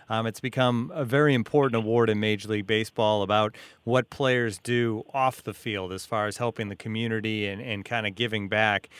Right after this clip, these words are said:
And this is an award the Red Sox have had some great nominees in the past. Tim Wakefield's won it. Uh, they've had guys win this award. Brock Holt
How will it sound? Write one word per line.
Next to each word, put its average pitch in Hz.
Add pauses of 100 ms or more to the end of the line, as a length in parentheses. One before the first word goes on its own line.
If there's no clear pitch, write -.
(300)
And 113
this 127
is 131
an 131
award 123
the 113
Red 123
Sox 117
have 110
had 110
some 110
great 123
nominees 101
in 92
the 95
past. 101
Tim 110
Wakefield's 104
won 104
it. 107 (280)
Uh, 107
they've 101
had 113
guys 107
win 113
this 107
award. 104
Brock 120
Holt 127